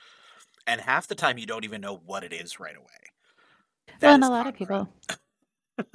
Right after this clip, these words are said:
Speaker 2: and a lot of people will tell you that they go through con drop. So,
Speaker 1: Oh,
Speaker 2: you know, and
Speaker 1: yeah.
Speaker 2: that's like, you know, a couple days later, it hits you,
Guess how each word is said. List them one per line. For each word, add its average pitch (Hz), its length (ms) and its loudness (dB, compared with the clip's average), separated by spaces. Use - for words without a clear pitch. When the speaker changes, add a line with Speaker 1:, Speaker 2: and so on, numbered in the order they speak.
Speaker 2:
and 233 140 10
a 226 80 6
lot 214 140 0
of 262 80 -8
people 220 200 -4
will 196 100 2
tell 196 200 2
you 196 80 -2
that 175 140 -4
they 165 100 -2
go 165 120 0
through 160 200 0
con 170 380 2
drop. 160 480 -2
So, - 180 -2
Speaker 1:
Oh, 170 260 2
Speaker 2:
you 175 140 2
know, - 140 2
and 160 100 0
Speaker 1:
yeah. - 0 -
Speaker 2:
that's 180 260 -2
like, 160 220 2
you 180 60 2
know, 170 80 6
a 170 40 6
couple 190 220 2
days 175 220 0
later, 170 220 2
it - 60 -6
hits 180 320 -4
you, 160 280 2